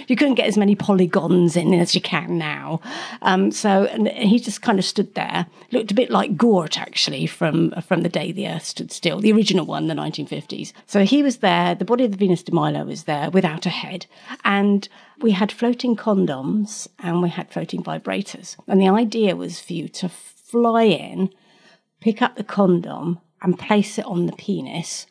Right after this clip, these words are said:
or use the dildo and place it in somewhere around the Venus de Milo. And once you did that, you got the orgasmatron effect. You were thrown into this, this pattern of space with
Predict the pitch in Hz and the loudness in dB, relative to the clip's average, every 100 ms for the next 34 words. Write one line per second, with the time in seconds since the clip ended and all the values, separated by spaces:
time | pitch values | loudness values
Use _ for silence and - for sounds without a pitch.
0 | _ - _ - 190 156 165 196 214 214 | _ -20 _ 2 4 2 0 2 2 2
1 | 202 185 151 143 160 170 180 - 160 165 | 0 0 0 -2 -4 -4 -8 -8 -8 -8
2 | - - _ 185 165 175 202 _ - - | -10 -14 _ -6 -4 -4 -6 _ -4 2
3 | 190 185 165 175 165 151 170 156 165 175 | 4 4 2 -2 -4 -2 -4 -4 -4 -4
4 | 160 - 180 180 170 139 - - - - | -4 -4 0 2 2 -4 -12 -16 -20 -20
5 | - - 185 240 220 269 226 220 - 185 | -6 2 4 4 0 -2 0 -2 -2 -4
6 | 160 156 - - 196 180 185 - 180 180 | -4 -10 -14 -6 -2 0 0 0 4 4
7 | 165 - 175 - 175 - 165 156 160 254 | 4 0 -2 -2 -4 -4 -2 -4 -4 -10
8 | - - 185 175 - - - - - 262 | -6 0 2 2 -2 -18 -14 -8 0 2
9 | 262 220 202 190 190 190 180 - - - | 4 4 4 4 2 0 -2 -4 -18 -6
10 | 190 - _ - - - - 226 202 196 | -6 -6 _ -8 -4 0 0 4 4 4
11 | 175 - - 208 185 165 - 202 | 0 -6 -2 0 0 -2 -6 -4